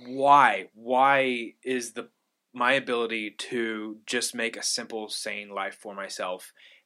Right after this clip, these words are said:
let alone the generations that will be coming into the world, such a difficult thing, seemingly impossible thing?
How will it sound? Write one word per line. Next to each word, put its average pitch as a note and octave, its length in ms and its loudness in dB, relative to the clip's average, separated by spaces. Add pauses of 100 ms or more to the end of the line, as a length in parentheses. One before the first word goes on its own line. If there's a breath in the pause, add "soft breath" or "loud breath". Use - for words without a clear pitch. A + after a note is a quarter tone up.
let A2+ 220 -4
alone A#2 640 -2 (200)
the G#2 120 -14
generations G2+ 540 -10
that G2 80 -8
will F2+ 80 -12
be F#2+ 60 -14
coming F#2+ 280 -14
into F#2+ 200 -16
the F2+ 100 -16
world, A2 380 0 (260 loud breath)
such - 480 -2
a G#2+ 280 -6 (760)
difficult D3+ 560 0
thing, A#2+ 420 -6
seemingly D#3+ 500 -2
impossible A#2+ 600 0
thing? G2 340 -12